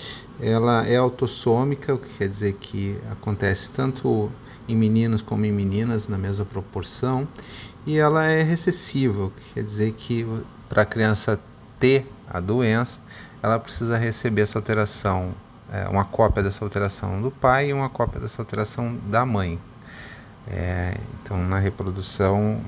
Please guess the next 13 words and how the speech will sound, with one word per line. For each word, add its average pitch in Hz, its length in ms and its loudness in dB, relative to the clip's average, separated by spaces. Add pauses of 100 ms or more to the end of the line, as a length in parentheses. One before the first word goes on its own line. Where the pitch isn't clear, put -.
é, 101 140 -6 (240)
você - 180 -12
precisa 104 560 -2 (460)
receber 98 460 0
duas 123 520 2
cópias 107 380 0
defeituosas 98 960 -6 (460)
desse 104 340 0
gene 110 280 2
pra 117 220 -2
manifestar 113 920 0
a 110 80 2
doença. 107 560 2